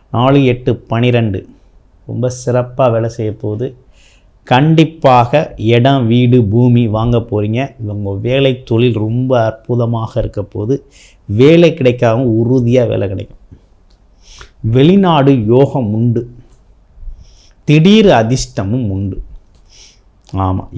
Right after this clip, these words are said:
எதிர்பாராத லாபமும் உண்டு. அப்ப என்ன செய்யணும் அப்படின்னா, ரிஷபராசிக்கு குரு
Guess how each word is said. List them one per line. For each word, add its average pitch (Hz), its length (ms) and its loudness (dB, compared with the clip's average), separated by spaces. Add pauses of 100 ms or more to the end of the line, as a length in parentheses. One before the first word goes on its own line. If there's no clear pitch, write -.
(140)
எதிர்பாராத 170 960 4 (160)
லாபமும் 123 680 2
உண்டு. 101 280 -6 (760)
அப்ப 117 280 -2 (140)
என்ன 180 340 2
செய்யணும் 123 460 2
அப்படின்னா, 104 400 -2
ரிஷபராசிக்கு 135 1000 2 (800)
குரு 185 220 6